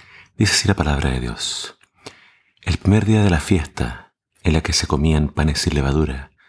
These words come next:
cuando se acostumbraba a sacrificar el cordero de la Pascua, los discípulos le preguntaron a Jesús, "¿Dónde quieres que vayamos a hacer los preparativos para la comida de la Pascua?". Él envió a dos de sus discípulos y les dijo,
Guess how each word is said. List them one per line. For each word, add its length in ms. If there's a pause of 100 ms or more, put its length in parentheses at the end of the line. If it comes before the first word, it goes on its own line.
(560)
cuando 200
se 100
acostumbraba 520
a 20
sacrificar 480
el 120
cordero 340
de 100
la 140
Pascua, 600 (640)
los 160
discípulos 420
le 80
preguntaron 400
a 60
Jesús, 680 (760)
"¿Dónde 240
quieres 240
que 100
vayamos 400
a 40
hacer 180
los 100
preparativos 840 (580)
para 160
la 100
comida 300
de 80
la 100
Pascua?". 540 (1000)
Él 160
envió 280
a 60
dos 140
de 60
sus 140
discípulos 760
y 60
les 160
dijo, 440